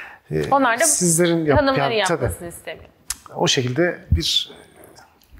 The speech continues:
Speaker 2: Evet, o
Speaker 1: şey,
Speaker 2: şekilde bir
Speaker 1: evet.
Speaker 2: döngü gerçekleşiyor yani. Peki şimdi az önce bir de güzellik yarışmasından bahsettiniz.
Speaker 1: Evet.
Speaker 2: Biraz onu da anlatır mısınız?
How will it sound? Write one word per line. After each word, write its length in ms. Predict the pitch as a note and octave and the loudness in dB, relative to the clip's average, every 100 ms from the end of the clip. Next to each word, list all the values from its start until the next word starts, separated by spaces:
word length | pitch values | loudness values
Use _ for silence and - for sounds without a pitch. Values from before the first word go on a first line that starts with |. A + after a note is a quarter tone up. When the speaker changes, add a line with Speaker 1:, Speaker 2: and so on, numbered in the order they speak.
| - - - - | -4 -4 -8 -6
Speaker 2:
Evet, 340 | - A#3+ - - | 0 0 0 -2
o 80 | C#4+ | 0
Speaker 1:
şey, 140 | D#4 | 2
Speaker 2:
şekilde 300 | A3+ A3 C#4+ | 0 2 2
bir 160 | D4 F4 - | 2 0 -2
Speaker 1:
evet. 300 | F3 D#3 C#3+ | 0 2 4
Speaker 2:
döngü 340 | C#4 D4+ C4+ D#4 | 2 4 4 4
gerçekleşiyor 840 | D4 C4 C4 C4 B3 B3 - A3 | 4 2 2 0 2 0 2 4
yani. 360 | F#3+ F3+ E3 E3+ | 4 2 -2 2
Peki 280 | G4 F#4+ B3 | 2 4 2
şimdi 300 | - D4+ E4 | 2 4 4
az 140 | C#4+ | 4
önce 260 | D#4 E4 F#4 | 2 2 2
bir 60 | A4 | 4
de 60 | |
güzellik 600 | C4+ A#3 A3 C4+ D4 G4 | 4 4 2 2 2 4
yarışmasından 720 | D#4+ C4+ - C#4 D4 E4+ F#4+ | 4 2 0 -2 0 0 4
bahsettiniz. 680 | B3+ G3+ - F#3 - E3+ D#3+ | 2 2 -2 -4 -4 -4 0
Speaker 1:
Evet. 380 | E3 C3+ - - - | 2 2 -2 -8 0
Speaker 2:
Biraz 200 | C4+ C#4+ | 2 4
onu 160 | D#4+ E4+ | 6 6
da 60 | |
anlatır 360 | E4 E4 E4 B4+ | 4 2 -2 4
mısınız? 440 | G#4 - B3 G#3 | 4 2 -2 -2